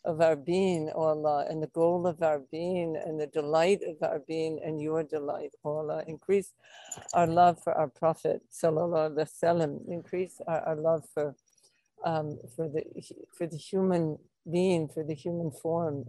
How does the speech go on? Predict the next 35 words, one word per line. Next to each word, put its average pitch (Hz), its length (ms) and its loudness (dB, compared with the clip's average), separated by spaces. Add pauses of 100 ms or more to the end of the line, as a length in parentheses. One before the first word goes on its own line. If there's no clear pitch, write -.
uh, 147 200 0
knowing 175 680 2
that 160 160 0
it 151 180 -6
is 160 260 -8 (380)
nothing 170 540 0
but, 156 220 2 (240)
but 156 180 0 (380)
the, 156 340 -4 (100)
the 165 100 -2
veil 165 380 2
of 143 140 -4
light 156 340 0 (140)
before 156 440 -2
you, 143 320 -4 (100)
oh 151 160 -2
Allah, 147 400 -4 (180)
and, 143 420 -6
and 147 300 -6
the 151 80 -6
radiance 165 880 0
of 139 240 -8
your 143 340 -2
own 147 300 -4
essence. 147 540 -8 (880)
Increase 170 600 0
our 180 140 6
love 175 340 4
for, 156 380 -2 (360)
for - 200 -4
everything, 180 580 -2 (160)
Allah, 160 340 -4
that 151 180 0
is 151 220 -6 (400)
here, 180 480 0